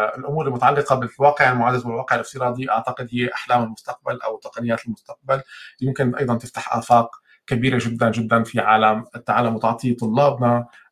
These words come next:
آه، تجربة مميزة، آه، وممتعة، آه، بالتعلم تبعهم. آه، هيك بكون، آه، آه، غط-، إن شاء الله وفقت في توصيل، مثل ما ذكرت،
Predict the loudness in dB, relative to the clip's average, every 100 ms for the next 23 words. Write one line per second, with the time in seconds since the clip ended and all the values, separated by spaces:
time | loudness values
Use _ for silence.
0 | 0 2 2 0 2 2 2 4 4 4
1 | 2 0 -2 -2 -4 -4 0 0 0 2
2 | 2 2 2 2 4 2 0 -4 -2 -2
3 | -2 -4 -8 _ -10 -4 -2 0 -2 -4
4 | -4 -6 -8 -10 -8 -8 -8 -8 -12 -2
5 | 2 6 4 2 4 6 8 8 6 6
6 | 4 4 4 6 4 4 2 0 -4 0
7 | 4 4 6 4 4 -2 0 -2 0 -2
8 | -6 -6 2 6 6 6 2 _ -4 -2
9 | 0 2 4 2 4 2 2 -2 -4